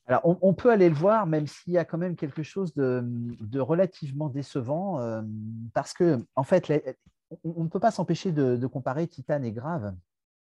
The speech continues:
Je disais, il y a des thématiques communes. Euh, le problème, c'est que Titane se, se pique d'être transgressif, euh, et qu'il affiche ses intentions dès le début avec son lot de scènes violentes, euh, surtout dans les trente premières minutes. Or, euh,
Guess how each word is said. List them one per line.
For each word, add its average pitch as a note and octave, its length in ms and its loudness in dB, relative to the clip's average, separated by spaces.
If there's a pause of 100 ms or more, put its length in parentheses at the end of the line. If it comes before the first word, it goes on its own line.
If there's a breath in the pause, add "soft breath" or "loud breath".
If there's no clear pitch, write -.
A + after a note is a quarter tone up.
(460)
Je A#2 100 -4
disais, G#2 340 0
il C3 60 4
y A2+ 60 2
a G2+ 40 2
des G2 140 -2
thématiques G#2 420 -4
communes. A#2 560 -2 (520 soft breath)
Euh, A#2 420 0
le C#3 140 0
problème, G3+ 260 0
c'est D3+ 160 -4
que - 100 -4
Titane F3 400 -2
se, C#3+ 260 -2
se C#3+ 140 -6
pique D#3+ 260 -8
d'être C3 200 0 (200)
transgressif, D3+ 800 -4
euh, A#2+ 340 2
et B2 120 0
qu'il D3 200 -4
affiche F3 300 -6
ses C3+ 220 -4
intentions C#3+ 420 -4
dès C3+ 120 2
le A#2+ 60 2
début B2+ 300 2
avec A#2 220 0
son A2 160 -6
lot C#3 180 2
de A2+ 100 -4
scènes A2+ 220 -6
violentes, A#2 460 -2
euh, G2+ 340 -8 (300)
surtout A#2+ 500 -8
dans A2 100 -2
les G2+ 120 -2
trente - 240 -6
premières A2+ 260 -6
minutes. A#2 400 -6 (760 soft breath)
Or, F3 360 4
euh, C3 320 2